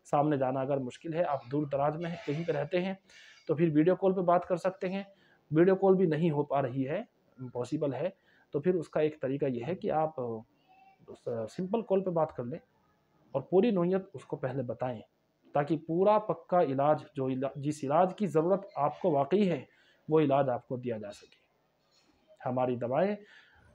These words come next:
देश में, विदेश में कहीं भी मंगा सकते हैं courier के ज़रिए से।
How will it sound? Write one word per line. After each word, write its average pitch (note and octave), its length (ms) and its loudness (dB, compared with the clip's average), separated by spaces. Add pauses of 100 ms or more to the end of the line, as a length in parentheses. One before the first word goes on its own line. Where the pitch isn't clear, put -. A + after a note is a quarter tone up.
(160)
देश F3+ 440 4
में, G3+ 180 0
विदेश D#3 440 0
में F#3 180 -2
कहीं D3 260 -4
भी F3 120 -2
मंगा C3+ 240 0
सकते C3+ 320 -8
हैं F3 140 -6
courier C3 340 -2
के C3+ 120 -4
ज़रिए A#2+ 280 -6
से। G3 180 -10